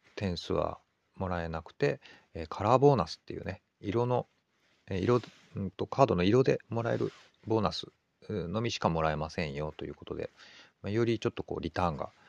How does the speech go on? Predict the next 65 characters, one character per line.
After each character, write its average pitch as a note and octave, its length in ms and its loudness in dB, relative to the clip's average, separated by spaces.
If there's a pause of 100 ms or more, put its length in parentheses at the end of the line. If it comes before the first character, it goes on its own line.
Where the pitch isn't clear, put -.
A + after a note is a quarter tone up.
(240)
大 - 160 -12
き - 180 -10
い、 - 60 -10
ハ - 140 -2
イ F2+ 60 4
リ F#2 80 -2
ス - 100 -10
ク、 - 140 -6
ハ - 160 -6
イ G2+ 100 -2
リ G#2 100 -2
タ G#2+ 180 2
ー - 20 0
ン E2 80 -6
な - 120 -10 (340)
戦 F2 220 -8
略 E2 220 -4
を D#2 60 -4
取 F2+ 120 -4
る D#2+ 60 -4
こ D2+ 100 -10
と - 80 -8
が D2+ 100 -10
で D2 120 -12
き G#2 100 -2
る - 100 -2
と - 100 -18 (520)
い D2 60 -8
う C#2+ 80 -10
と - 80 -12
こ D#2+ 140 -6
ろ D2+ 80 -8
で C#2 100 -10
で C#2 80 -12
す - 100 -16
ね、 F2 160 -10 (140)
ち - 80 -6
ょ - 20 -6
っ - 20 -10
と - 80 -10
こ - 140 -6
の E2 100 -4
ド E2 120 -6
キ - 100 -4
ド G2+ 140 2
キ - 100 -14
感 F#2 220 0
が、 F2 160 2 (320)
う F2+ 40 -8
ん、 D#2 240 -10
単 G#2 220 -2
純 G2+ 220 0
な G2 100 2
が E2+ 80 2
ら D2 100 -2
に、 C#2+ 140 -12 (480)
え E2+ 120 -10
ー、 - 40 -20
非 E2+ 80 -12
常 F2 160 -4
に E2+ 80 -4
面 E2+ 160 -4
白 E2 200 -6
く - 100 -20
て、 D#2 280 -10